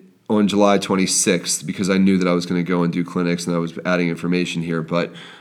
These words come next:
um, this clinic outline was developed in twenty sixteen, actually, because I first started testing this clinic out and doing it in,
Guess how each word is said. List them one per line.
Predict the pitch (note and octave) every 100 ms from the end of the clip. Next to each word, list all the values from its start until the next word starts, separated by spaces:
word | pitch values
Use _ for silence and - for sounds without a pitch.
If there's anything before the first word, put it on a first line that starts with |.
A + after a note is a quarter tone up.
| -
um, | F#2 F#2+ F2+ F2 E2 - - _ -
this | G#2 A#2 -
clinic | - A2 G2+ - -
outline | G2+ F2 G2 F#2 F2
was | F2 F2 E2
developed | F#2 D#2+ F#2 F2+ F2 - - - _ _ _ _ - - -
in | G#2+ G2
twenty | G2 - G#2 G2+ F2+ E2+ F2+ - _ _ _
sixteen, | - - - A2 - - - G#2+ F#2 C#2+ - - _
actually, | F#2 F#2 - F#2 E2+ F2
because | E2+ F#2 F#2 G2 F#2 F2 - - - - - - _ _ -
I | G#2
first | F#2 - B2+ A#2+ -
started | - G#2 F#2+
testing | - G#2+ G2+ G2+ F#2
this | F2+
clinic | - G2 F2+
out | F#2 F2
and | E2
doing | F#2 B2+ G#2+
it | F#2+ F2+ - - _ _ _
in, | G#2 F#2+ F2+ F2+ E2+ E2 -